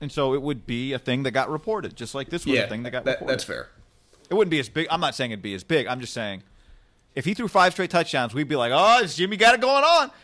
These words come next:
Speaker 1: Getting the relationship going with Debo."
Speaker 2: But,
Speaker 1: Well, actually,
Speaker 2: but I
Speaker 1: he,
Speaker 2: think
Speaker 1: uh, threw the
Speaker 2: my
Speaker 1: touchdown to
Speaker 2: ultimate
Speaker 1: some
Speaker 2: point
Speaker 1: random
Speaker 2: is
Speaker 1: practice player.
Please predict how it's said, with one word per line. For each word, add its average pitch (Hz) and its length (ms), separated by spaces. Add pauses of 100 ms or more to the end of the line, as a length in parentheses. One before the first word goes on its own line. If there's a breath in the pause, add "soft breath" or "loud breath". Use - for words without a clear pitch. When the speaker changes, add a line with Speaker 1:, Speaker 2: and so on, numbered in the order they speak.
(300 soft breath)
Speaker 1:
Getting 233 200
the 269 80
relationship 254 480
going 294 200
with 311 120
Debo." 330 460
Speaker 2:
But, 180 160
Speaker 1:
Well, 156 100
actually, 160 260
Speaker 2:
but 202 80
I 196 80
Speaker 1:
he, - 60
Speaker 2:
think 226 160
Speaker 1:
uh, 117 80
threw 143 140
the 143 80
Speaker 2:
my - 40
Speaker 1:
touchdown - 280
to 131 60
Speaker 2:
ultimate 123 220
Speaker 1:
some 123 120
Speaker 2:
point 202 300
Speaker 1:
random 127 160
Speaker 2:
is 104 80
Speaker 1:
practice 117 360
player. 95 260